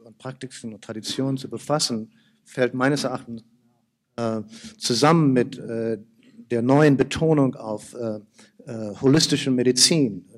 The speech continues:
Dass in der Medizin wir nicht nur die Droge oder die chirurgischen Eingriff uns befassen, sondern mit Einstellung, mit psychologischen Glauben, mit spirituellen, äh, Glauben und Werten und, äh, Umgebung und Familien und so weiter.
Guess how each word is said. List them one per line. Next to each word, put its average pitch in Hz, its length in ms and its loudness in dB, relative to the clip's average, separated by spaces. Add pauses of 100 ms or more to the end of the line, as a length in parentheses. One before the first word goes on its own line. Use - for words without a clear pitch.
Dass 113 200 -14
in 110 180 -18
der 110 100 -8
Medizin 123 500 -2
wir 120 80 -6
nicht 160 200 -8
nur 135 300 -2 (400)
die 123 80 -6
Droge 127 360 2
oder 113 260 2
die 110 100 -6
chirurgischen 127 600 0
Eingriff 123 540 -2 (480)
uns 123 240 -8
befassen, 117 400 0
sondern 113 240 -4
mit 110 160 -8
Einstellung, 127 640 -2
mit 107 220 -12
psychologischen 120 920 -4 (120)
Glauben, 120 680 2
mit 113 180 -14
spirituellen, 123 960 -2 (360)
äh, 107 560 -10 (280)
Glauben 117 440 0
und 104 180 -4
Werten 113 540 0 (380)
und, 104 340 -14
äh, 104 380 -4
Umgebung 117 640 2
und 117 180 -14
Familien 117 480 -4
und 104 120 -16
so 110 140 -12
weiter. 107 320 -8